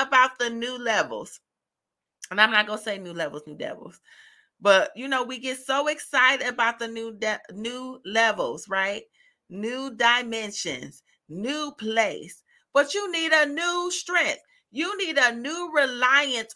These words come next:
on God. And that new place will test truly how reliant you have been on God. That's good, Clyde. You be helping me every time.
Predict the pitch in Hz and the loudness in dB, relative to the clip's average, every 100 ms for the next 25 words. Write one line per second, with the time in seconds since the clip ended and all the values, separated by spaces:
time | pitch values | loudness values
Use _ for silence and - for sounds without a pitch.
0 | - 233 226 208 175 - 214 175 - - | -4 0 0 0 -6 2 6 6 2 -6
1 | _ - _ _ _ _ _ _ _ _ | _ -20 _ _ _ _ _ _ _ _
2 | _ _ _ _ _ _ _ _ _ - | _ _ _ _ _ _ _ _ _ 2
3 | 254 262 262 240 240 339 359 370 302 311 | 2 4 2 2 -2 -4 -4 2 2 0
4 | 262 247 240 - 339 285 185 196 - _ | -2 -2 -2 -4 2 4 2 -2 -12 _
5 | _ _ - 320 370 415 349 330 311 320 | _ _ -8 -2 0 -2 -4 0 4 4
6 | 285 269 262 262 269 254 - 233 277 294 | 4 0 4 4 4 -2 -6 -6 -4 -2
7 | 220 196 165 156 247 254 170 170 135 123 | -4 -4 -8 2 2 2 -4 -4 -4 -6
8 | - 147 - - _ _ _ _ _ _ | -8 -8 -8 -14 _ _ _ _ _ _
9 | _ _ _ 494 381 - 208 185 143 - | _ _ _ -8 -8 -8 -6 -2 -4 -2
10 | 302 214 214 320 226 254 196 180 175 - | -2 -2 -4 -10 -8 -4 -6 -6 -12 -8
11 | 180 180 185 165 139 135 | -8 -8 -10 -10 -10 -14